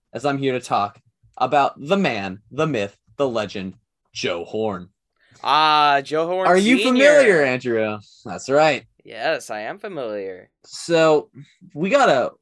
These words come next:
Speaker 1: we
Speaker 2: Are we,
Speaker 1: gotta
Speaker 2: are we,
Speaker 1: talk a
Speaker 2: are,
Speaker 1: little
Speaker 2: are we
Speaker 1: bit.
Speaker 2: bringing up the Saints T D, uh, T D celebration?
Speaker 1: Of course, but we have to.
Speaker 2: Yeah, we gotta get
Speaker 1: We
Speaker 2: there.
Speaker 1: have to
Speaker 2: We
Speaker 1: pl-
Speaker 2: gotta get there
Speaker 1: No, we
Speaker 2: first.
Speaker 1: gotta get there.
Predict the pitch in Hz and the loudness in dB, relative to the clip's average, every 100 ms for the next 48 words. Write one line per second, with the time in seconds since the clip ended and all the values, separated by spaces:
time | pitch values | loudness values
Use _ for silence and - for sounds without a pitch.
0 | _ 160 202 247 160 160 - 165 170 208 | _ -2 2 2 2 2 2 0 0 -2
1 | 175 165 175 170 170 165 147 143 143 - | -4 -4 -4 -4 -8 -10 -14 -12 -14 -16
2 | 143 139 147 143 _ 131 - - 123 120 | -14 -12 -14 -16 _ -16 -14 -10 -8 -6
3 | 113 104 135 131 127 131 127 131 131 147 | -8 -12 -16 -18 -14 -10 -8 -10 -10 -14
4 | 143 _ _ _ _ - 175 175 247 214 | -20 _ _ _ _ 0 2 2 0 0
5 | - 170 233 285 233 - 156 127 _ - | 0 -4 0 2 0 0 -2 -2 _ -6
6 | 131 139 202 156 202 185 202 202 185 214 | -4 0 2 2 2 4 2 0 -2 -2
7 | 202 185 190 208 180 233 196 185 165 175 | 0 0 -2 -2 0 2 2 2 2 0
8 | 214 135 | 0 -2